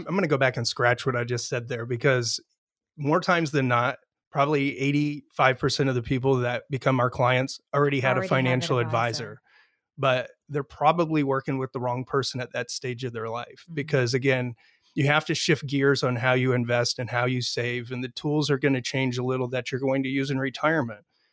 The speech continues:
Speaker 1: You know, maybe you're not so in the market. There's alternatives and there's options there for sure. And another thing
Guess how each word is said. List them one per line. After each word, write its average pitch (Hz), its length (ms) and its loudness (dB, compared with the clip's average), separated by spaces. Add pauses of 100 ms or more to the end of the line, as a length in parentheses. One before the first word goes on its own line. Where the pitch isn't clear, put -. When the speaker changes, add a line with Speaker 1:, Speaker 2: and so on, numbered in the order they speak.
(160)
Speaker 1:
You 123 120 -4
know, 127 100 2
maybe 131 260 2
you're 135 140 2
not 131 260 0
so 147 360 0
in 139 80 2
the 123 80 -2
market. 120 440 -4
There's 131 200 0
alternatives 143 840 0
and 135 140 -4
there's 131 160 -2
options 123 520 0
there 110 220 -14
for - 140 -14
sure. 120 400 0 (500)
And 185 140 2
another 220 320 2
thing 156 360 2